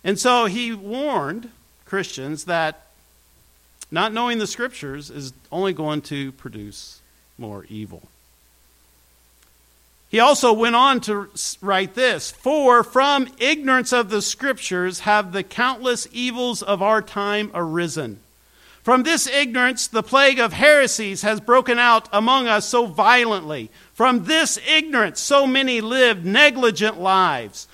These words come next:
just as men deprived of daylight would not walk straight. So those who do not look to the shining of the Holy Scriptures must needs be frequently sinning,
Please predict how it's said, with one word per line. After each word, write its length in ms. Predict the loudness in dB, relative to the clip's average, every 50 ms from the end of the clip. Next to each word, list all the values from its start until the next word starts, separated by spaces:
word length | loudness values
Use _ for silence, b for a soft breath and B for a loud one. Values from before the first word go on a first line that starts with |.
| b b b
just 420 | -2 2 6 6 6 6 4 2 2
as 220 | 2 2 2 0
men 360 | 0 0 2 2 2 2 2
deprived 540 | 2 0 0 0 2 2 4 4 4 2 2
of 300 | 0 -2 -2 -4 -6 -2
daylight 600 | 0 2 2 2 2 4 4 4 4 4 2 -2
would 240 | -4 -4 -2 -2 0
not 280 | 2 2 2 2 2 0
walk 320 | 0 0 0 0 -2 -4
straight. 500 | -8 -6 -2 -2 0 0 0 -2 -4 B B B B
So 260 | -4 0 2 2 2
those 520 | 2 4 4 6 6 6 6 4 0 -2 -4
who 100 | -6 -6
do 140 | -4 -4 -2
not 280 | 0 0 0 0 -2
look 360 | -4 -4 -2 -2 -2 -2 -4
to 160 | -6 -6 -6 -4
the 180 | -4 -4 -4
shining 640 | -4 -4 0 0 2 2 2 2 0 -2 -2 -2 -2
of 220 | -2 -2 -2 -2
the 100 | -2 -2
Holy 340 | 0 2 2 2 2 0 -2
Scriptures 640 | -2 -4 -6 -6 -6 -6 -4 -4 -4 -4 -4 -4 -4
must 260 | -2 -2 -2 -4 -6
needs 440 | -6 -4 -4 -2 -4 -4 -6 -8 -8
be 240 | -6 -6 -6 -6
frequently 640 | -8 -8 -6 -6 -6 -6 -6 -6 -8 -6 -6 -6 -6 -6
sinning, 800 | -6 -6 -6 -4 -2 -2 0 0 0 0 -2 -2 -2 -4 -8